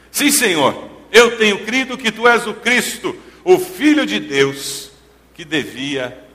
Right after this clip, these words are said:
vir ao mundo." "Sim, Senhor, eu creio. Sim, Senhor, tu és o Cristo." É essa resposta que traz conforto na dor. É essa resposta que traz segurança para lidar com a perda.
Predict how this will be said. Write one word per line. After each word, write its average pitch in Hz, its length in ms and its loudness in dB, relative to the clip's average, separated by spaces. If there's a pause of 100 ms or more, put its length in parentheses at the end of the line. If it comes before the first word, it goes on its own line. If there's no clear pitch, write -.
vir 117 480 -8 (200)
ao 110 160 0
mundo." 101 340 -10 (380)
"Sim, 247 280 -2
Senhor, 165 480 2
eu 202 140 6
creio. 156 520 0 (180)
Sim, 247 340 -2
Senhor, 151 680 -2 (280)
tu 285 140 6
és 226 200 4
o 208 60 -6
Cristo." - 540 -2 (1500)
É 135 140 0
essa 147 200 -2
resposta 165 840 -2
que 143 100 -16
traz 147 320 -4
conforto 160 680 -6
na 127 120 2
dor. 107 280 -4 (840)
É 165 100 2
essa 175 220 2
resposta 170 680 -2
que 151 100 -14
traz 165 220 -2
segurança 180 640 -2
para 151 160 -6
lidar 131 320 -2
com 123 100 -10
a 113 40 -10
perda. - 540 -8